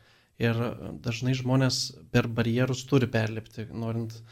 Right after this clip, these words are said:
kreiptis pagalbos kažkur, tai pavyzdžiui, bendrakeleivius. Vien dėl to, kad yra nusistovėję tam tikri stereotipai ir nuostatos, kad, na, štai aš būsiu kažkaip, vat, apie krizę kažkokią savo vidinę kalbėti, apie skyrybas,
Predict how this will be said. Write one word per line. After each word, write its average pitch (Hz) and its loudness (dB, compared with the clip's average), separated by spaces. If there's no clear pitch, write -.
kreiptis 127 2
pagalbos 131 2
kažkur, 117 -8
tai 110 -12
pavyzdžiui, 113 -6
bendrakeleivius. 117 0
Vien 123 4
dėl 131 8
to, 143 6
kad 131 2
yra 127 -2
nusistovėję 131 2
tam 127 4
tikri 127 0
stereotipai 131 2
ir 117 -2
nuostatos, 123 0
kad, 113 -6
na, 120 -2
štai 123 0
aš 117 -10
būsiu 123 -6
kažkaip, 117 -8
vat, 110 -10
apie - -2
krizę 120 0
kažkokią 117 -6
savo 120 0
vidinę 120 0
kalbėti, 123 0
apie 113 -2
skyrybas, 117 -2